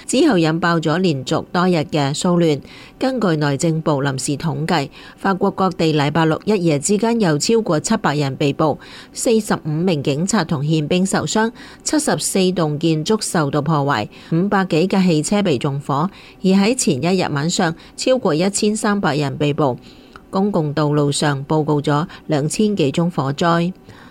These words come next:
巴黎南郊勒哈伊萊玫瑰市市長讓布倫表示，佢嘅屋企禮拜日凌晨亦受到襲擊。案發時，呢位市長仲喺市政廳工作，暴徒揸車撞向佢屋企，然後放火燒咗佢嘅屋。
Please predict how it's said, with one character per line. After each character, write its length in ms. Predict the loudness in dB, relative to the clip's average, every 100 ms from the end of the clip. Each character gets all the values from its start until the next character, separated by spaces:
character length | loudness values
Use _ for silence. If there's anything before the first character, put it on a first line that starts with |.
| -20 -4
巴 160 | 0 2
黎 160 | 2
南 340 | 0 -2 -4 -2
郊 260 | 0 0 -4 -6
勒 160 | -2 -2
哈 420 | -4 -8 -2 -2 -2 -2
伊 120 | 0
萊 200 | 2 0
玫 180 | -2 -2
瑰 220 | 0 0
市 260 | 0 -2
市 220 | 0 -2 -2
長 340 | -2 -2 -4 -4
讓 280 | -2 0 0
布 200 | 0 0
倫 200 | 0 -2
表 200 | -2 0
示， 300 | 0 0 -2 -8 -20 -4
佢 180 | 0 0
嘅 100 | 0
屋 80 | -2
企 180 | 0 2
禮 180 | 4 2
拜 120 | 0
日 100 | 0
凌 280 | 0 -2 -2
晨 220 | -2 -2
亦 100 | -2
受 280 | -2 -2 -2
到 200 | 0 -2
襲 180 | 0 -2
擊。 240 | 0 -2 -4 -10 -20 -4
案 200 | 0 2
發 160 | 2 0
時， 240 | 0 -2
呢 140 | 0 2
位 160 | 2
市 200 | 0 -2
長 220 | -2 -2 0
仲 160 | -2
喺 140 | 0 -2
市 180 | -2
政 200 | -2 -2
廳 200 | 0 0
工 220 | 0 -2 0
作， 180 | -2 -4 -18 -20 -4
暴 180 | 0 2
徒 240 | 2 0
揸 260 | 0 0 0
車 200 | 0 0
撞 280 | 0 0 0
向 160 | 0
佢 220 | -2 -2 -2
屋 40 |
企， 280 | 0 0 0 -4 -12 -2
然 260 | 0 2
後 220 | 0 -2 -6 -12
放 280 | 0 2 2
火 200 | 0 0
燒 240 | 2 2
咗 160 | 2 0
佢 140 | 0
嘅 120 | 0 0
屋。 220 | 0